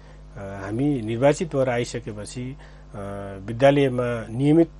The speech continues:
विद्यार्थीलाई र सरलाई नियमित गराउनको लागि बायोमेट्रिक हाजिर प्रणाली लागू गर्यौँ हामीले। अ, उहाँहरूको के भन्दाखेरि सरहरूको नियमित हाजिर हुने, नियमित उहाँहरू स्वयं जस-, जो टिचर छ ऊ टिचरले नै उपस्थित हुने,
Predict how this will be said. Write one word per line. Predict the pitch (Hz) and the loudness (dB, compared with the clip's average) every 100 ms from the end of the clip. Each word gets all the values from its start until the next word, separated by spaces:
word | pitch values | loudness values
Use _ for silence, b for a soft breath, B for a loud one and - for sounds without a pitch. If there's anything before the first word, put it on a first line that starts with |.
| - | -16
विद्यार्थीलाई | 110 113 120 139 131 131 123 123 | -8 -6 2 2 2 0 0 0
र | 120 120 107 - | -2 -2 -6 -12
सरलाई | 104 101 - 135 131 123 | -14 -8 4 6 6 4
नियमित | 117 123 135 147 | 0 0 0 2
गराउनको | 131 120 117 113 113 | 0 0 -4 -8 -8
लागि | 107 104 113 - B B B | -8 -8 -10 -12 B B B
बायोमेट्रिक | 104 123 127 123 113 117 | 0 4 4 2 -4 -4
हाजिर | 104 113 | -4 -6
प्रणाली | - 113 110 107 | -8 -6 -6 -6
लागू | 101 104 | -8 -8
गर्यौँ | 104 117 123 | -6 -4 -4
हामीले। | 113 107 113 120 120 | -4 -6 -6 -6 -8
अ, | - B B B | -10 B B B
उहाँहरूको | 110 101 104 120 123 120 117 117 | -12 -8 -2 2 2 0 -6 -10
के | - | -8
भन्दाखेरि | 113 104 101 110 | -8 -6 -8 -6
सरहरूको | - 120 113 110 113 | 0 2 2 -4 -6
नियमित | 110 117 113 120 - 107 | -4 -2 -2 -4 -6 -8
हाजिर | 107 107 113 | -6 -4 -4
हुने, | 113 113 117 | -2 -4 -6
नियमित | 117 117 120 120 - | -6 -4 -2 -4 -6
उहाँहरू | 107 110 110 110 - B B B | -8 -6 -6 -8 -12 B B B
स्वयं | 160 156 131 104 - - | 6 6 4 -2 -14 -10
जस-, | 107 135 - | -4 -4 -4
जो | 117 135 147 | -4 0 0
टिचर | 135 120 131 | 0 2 2
छ | - | 2
ऊ | 127 117 | -4 -4
टिचरले | 113 123 131 120 | -6 -2 -2 0
नै | 127 | -2
उपस्थित | 131 123 - 120 | -2 -4 -6 -8
हुने, | 113 107 117 120 | -8 -6 -6 -6